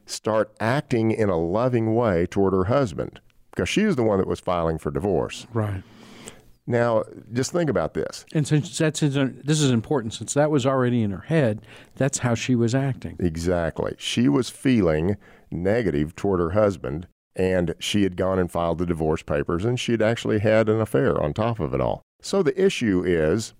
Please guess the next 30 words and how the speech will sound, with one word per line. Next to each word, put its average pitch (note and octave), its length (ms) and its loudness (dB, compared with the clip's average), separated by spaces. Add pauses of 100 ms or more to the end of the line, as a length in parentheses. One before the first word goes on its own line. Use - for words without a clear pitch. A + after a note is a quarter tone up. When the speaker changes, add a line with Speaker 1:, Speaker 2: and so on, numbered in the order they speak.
Speaker 1:
she - 260 0
came D3+ 280 0
up F2+ 200 -2
with F2+ 140 0
three C3 640 2 (220)
simple A#2 600 -2
actions. - 500 -4
Now A#2 120 0
listen D#3 260 2
to C3 80 2
these G2 160 2
simple, C3+ 640 -2
simple B2+ 380 -2
little A2 240 0
actions. - 560 -4 (640)
We G#2+ 80 2
basically B2+ 420 0
said, G2+ 580 0 (300)
"So B2+ 560 2
what C#3 340 0
would D#3 160 0
be B2 120 2
different F#2+ 560 0 (400)
in B2+ 240 2
your C3 240 2
life E2+ 560 -2 (260)
if A#2 260 0
you A#2+ 220 2
were A2 760 2 (320)
not C3+ 520 0